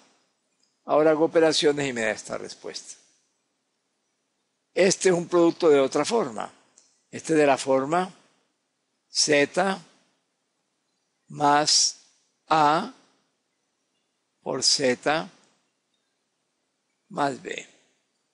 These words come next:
Este producto da z cuadrado, y por eso, como la z es x cuadrado, aquí aparece x cuadrado al cuadrado. Más, paréntesis, se suman a y b.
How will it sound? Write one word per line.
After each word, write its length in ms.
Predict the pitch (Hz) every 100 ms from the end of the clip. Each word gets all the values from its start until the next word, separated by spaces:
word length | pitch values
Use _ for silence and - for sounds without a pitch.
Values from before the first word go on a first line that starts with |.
| _ _ _ _ _ _ _ _ _ _ _ _ _ _ _ _ _ _ _ _ _ _ _
Este 200 | - -
producto 400 | 131 139 120 185
da 280 | 143 147 156 -
z 400 | - 143 - 135
cuadrado, 720 | 170 185 151 139 143 226 285 _ _ _ _ _ _ _ _ _ _ _ _ _ _
y 160 | - 151
por 240 | - 147
eso, 340 | 156 180 175 135
como 220 | 131 135
la 140 | 123
z 240 | 143 139 160
es 80 |
x 240 | 160 175 -
cuadrado, 420 | 214 180 160 165
aquí 160 | 156 143
aparece 280 | 139 127
x 220 | 131 139 -
cuadrado 380 | 120 107 107
al 100 | 110
cuadrado. 540 | - - 98 - - - _ _ _ _ _ _ _ _ _ _ _ _ -
Más, 680 | 151 165 175 214 247 -
paréntesis, 680 | - 175 151 139 131 180 180
se 140 | 151 127
suman 320 | 147 151 147
a 100 | 139
y 140 | 139
b. 340 | 135 156 202